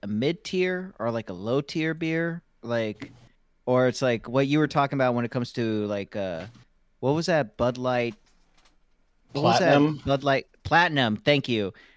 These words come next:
Speaker 1: Where,
Speaker 2: Yeah.
Speaker 1: Ian, you said it was like you wanna get fucked up on a budget. Like, is it something like that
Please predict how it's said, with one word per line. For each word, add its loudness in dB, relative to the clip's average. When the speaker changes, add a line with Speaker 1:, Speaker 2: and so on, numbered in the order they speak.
Speaker 1:
Where, 4
Speaker 2:
Yeah. -2
Speaker 1:
Ian, 2
you 0
said 0
it 2
was -2
like 0
you -2
wanna 2
get 0
fucked 0
up 0
on 0
a -4
budget. -2
Like, -4
is -6
it -8
something -6
like -8
that -2